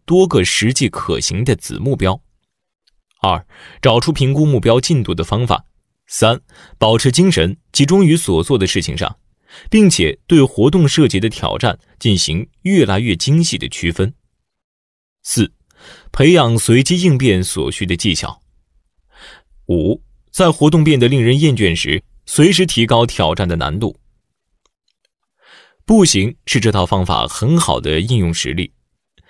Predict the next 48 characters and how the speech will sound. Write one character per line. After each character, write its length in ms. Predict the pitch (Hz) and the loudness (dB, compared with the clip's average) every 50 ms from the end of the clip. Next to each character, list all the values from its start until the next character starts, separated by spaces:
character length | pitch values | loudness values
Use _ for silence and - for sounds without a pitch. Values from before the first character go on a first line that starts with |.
| - - - - - | -20 -20 -20 -10 -2
虽 160 | - 175 170 | 2 4 4
然 180 | 165 156 156 | 4 4 4
这 80 | 151 156 | 2 2
可 140 | 143 - 117 | 2 2 2
谓 180 | 107 120 117 | 2 4 2
是 140 | 110 - 107 | 2 2 0
一 120 | 104 98 90 | 0 -2 -2
种 300 | - 85 65 65 67 87 | -4 -6 -8 -8 -8 -6
最 260 | - - - - 127 | -2 0 2 2 2
简 240 | - - 87 80 85 | 0 -2 -4 -4 -2
单 160 | - 90 90 | -2 -2 -2
的 80 | 90 | -2
身 160 | 82 - 104 98 | -2 -2 -4 -6
体 140 | - - | -6 -6
运 160 | 80 90 85 78 | -6 -6 -4 -4
动， 180 | - - - - _ _ _ _ _ _ _ | -6 -8 -12 -14 _ _ _ _ _ _ _
但 200 | - 180 180 160 | -2 2 2 4
仍 180 | 135 143 170 190 | 4 4 4 4
然 160 | 180 175 165 | 4 4 4
能 140 | 143 143 143 | 2 2 2
发 180 | - 131 127 | 2 0 0
展 140 | 120 107 82 | 0 0 -2
成 160 | 85 - 92 | -2 -4 -4
一 100 | 92 87 | -4 -4
种 240 | 82 - - 58 - - - - | -4 -4 -6 -8 -10 -12 -6 0
登 200 | - 143 160 165 | 2 2 4 4
峰 220 | 160 - 165 160 | 2 2 2 2
造 240 | 151 - 151 117 98 | 2 2 2 2 0
极 240 | 85 - - 80 104 | 0 -2 -4 -4 -2
的 180 | 123 104 - - _ _ | -2 -2 -4 -4 _ _
复 280 | - - - 165 139 104 | -12 -4 0 2 2 2
杂 220 | 85 92 85 87 | 2 0 -2 -2
心 220 | - - 117 113 | -2 -2 -4 -2
流 120 | 104 87 85 | -2 -2 -2
活 200 | 87 - - - | -2 -4 -6 -6
动。 180 | - 71 - _ _ _ _ _ _ _ _ _ _ _ _ _ _ _ _ _ _ - - - - - _ - | -6 -8 -10 _ _ _ _ _ _ _ _ _ _ _ _ _ _ _ _ _ _ -20 -20 -20 -20 -20 _ 0
步 160 | - 202 180 | 2 4 4
行 300 | 156 - 127 120 135 135 | 4 4 2 2 2 2
可 180 | 127 - 117 113 | 0 2 2 2
以 180 | 117 117 107 | 2 2 4
有 200 | 101 92 87 98 | 4 4 2 2
很 320 | 104 - - 67 - 50 - | 0 -2 -4 -6 -6 -6 -6
多 180 | - 113 131 | -2 0 0
不 160 | 131 - 147 | 0 0 0
同 200 | 117 - - 90 | -2 -2 -2 -4
的 40 | 90 | -4
目 140 | 87 87 82 | -4 -4 -4
标， 260 | - 95 90 90 - | -4 -4 -4 -4 -6